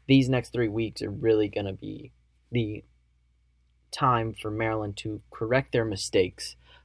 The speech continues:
before they end their season with some tough opponents.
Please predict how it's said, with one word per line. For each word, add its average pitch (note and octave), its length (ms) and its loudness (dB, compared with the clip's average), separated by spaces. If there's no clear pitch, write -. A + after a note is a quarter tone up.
before A#2 680 6
they G#2 240 0
end G#2 200 -6
their G2+ 120 -4
season G2 360 -6
with G2 220 -4
some G#2+ 180 -8
tough - 260 0
opponents. - 560 -4